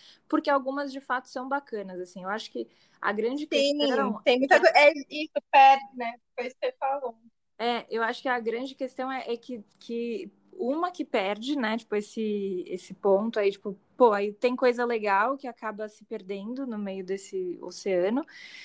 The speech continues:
Speaker 1: mas tem uma outra questão que, que eu achei que foi muito, hum, é, complicada, assim, que aconteceu com isso, foi que aí a gente criou, tipo, um ambiente de gurus da moda, né, e de um futuro que não existe,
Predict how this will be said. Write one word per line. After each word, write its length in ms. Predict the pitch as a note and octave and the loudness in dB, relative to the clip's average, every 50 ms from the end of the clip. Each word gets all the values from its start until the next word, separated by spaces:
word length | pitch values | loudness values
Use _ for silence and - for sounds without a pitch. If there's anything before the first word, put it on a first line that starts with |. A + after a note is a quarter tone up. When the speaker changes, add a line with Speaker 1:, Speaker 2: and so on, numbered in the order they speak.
| - - - | -20 -12 -4
Speaker 1:
mas 220 | - A3 A#3 A#3 A#3 | 0 2 2 2 2
tem 120 | C#4+ C4 | 0 0
uma 240 | C#4 C4+ C4 B3+ B3+ | 0 0 0 0 0
outra 280 | C4+ D#4+ D#4 G4 F#4 | 0 -2 -6 -8 -8
questão 640 | - - A3 G#3+ - - A3+ A3+ B3 C#4 C4+ A3+ G3 _ _ _ _ _ _ _ _ _ - | -6 -6 -6 -6 -6 -8 -6 -4 -4 -4 -6 -8 -10 _ _ _ _ _ _ _ _ _ -18
que, 520 | - - A#3 A#3 A3+ A3+ G#3+ - - G3+ - - | -12 -10 -8 -6 -6 -6 -8 -8 -10 -14 -20 -12
que 140 | - - A#3 | -6 -4 -4
eu 60 | A3+ | -4
achei 300 | A#3 B3 - - A#3 A#3 | -4 -4 -4 -4 -4 -4
que 60 | - | -4
foi 140 | - - A#3+ | -8 -8 -6
muito, 480 | A#3 A3+ A3+ A3+ A#3+ C4+ D#4 D4+ - D4 | -4 -4 -4 -2 -4 -4 -4 -4 -4 -2
hum, 720 | C#4+ C#4+ C4+ B3+ A#3 A3+ A3 A3 G#3+ G#3 G3+ G3 F#3+ F#3 - | -2 -2 -2 -2 -4 -4 -4 -6 -6 -6 -6 -8 -10 -10 -10
é, 420 | - F#3+ G3 G3 F#3+ F#3+ F#3+ F#3 F3+ | -6 -6 -4 -4 -4 -4 -6 -8 -8
complicada, 760 | F3+ - G3+ G3+ G3 G3 F#3+ - - G3+ G3+ A3 A3+ G#3 G3+ | -8 -6 -6 -6 -6 -8 -10 -8 -2 0 0 2 2 0 -2
assim, 200 | G3 G3+ - F#3+ | -4 -4 -6 -6
que 100 | F#3 G3+ | -6 -6
aconteceu 400 | F#3 - G3 G3 G3 - G3+ F#3+ | -8 -6 -8 -8 -6 -4 -6 -6
com 220 | F#3+ - G3 F#3+ | -6 -6 -10 -8
isso, 340 | G3+ A3+ A#3 A#3+ - - G#3 | -4 -4 -4 -4 -4 -8 -12
foi 220 | - - A3 A3 A3 | -6 -2 0 0 0
que 120 | - B3 | 0 0
aí 180 | A3+ A3+ A#3 A#3 | 2 4 4 4
a 60 | A#3+ | 2
gente 380 | A3+ A#3 A#3+ B3 - C4 B3 - _ | 2 -2 -6 -6 -6 -6 -8 -8 _
criou, 380 | - B3+ A#3+ A#3+ A3+ A3 A3 A3 | -6 -2 2 2 4 4 2 0
tipo, 220 | A3 - - A#3+ | -4 -6 -6 -4
um 100 | A#3 A#3 | -4 -2
ambiente 520 | A3+ A3+ A3 A#3 A3 G#3+ A3 A#3 - - | -2 -2 -2 -2 -2 -2 -2 -4 -6 -6
de 120 | G#3 G#3+ A3+ | -8 -8 -6
gurus 440 | G3+ A3+ A#3+ A#3 A3 A3+ A#3+ B3 B3 | -2 0 0 0 0 0 -2 0 2
da 140 | C#4 C4+ C#4 | 2 4 4
moda, 440 | C4+ A#3 G3 F3 F3 E3+ E3+ F3 E3+ | 4 2 0 -2 -2 -4 -4 -4 -4
né, 320 | E3+ F3 E3+ F3 F#3 - - | -4 -6 -8 -10 -12 -14 -12
e 140 | - F#3+ G3 | -8 -8 -6
de 160 | F#3 F3 G3+ | -4 -4 -2
um 80 | G#3+ A3 | -2 -2
futuro 380 | - - - - A3+ A3 A3 | -4 -6 -8 -4 -2 -2 -2
que 100 | G#3+ A3+ A3+ | -2 -2 -2
não 120 | A3+ A3+ | 0 0
existe, 580 | B3 B3 A3+ A3+ G#3+ G#3 G3+ - - - F#3 | 0 -2 -2 -4 -6 -6 -6 -8 -10 -12 -14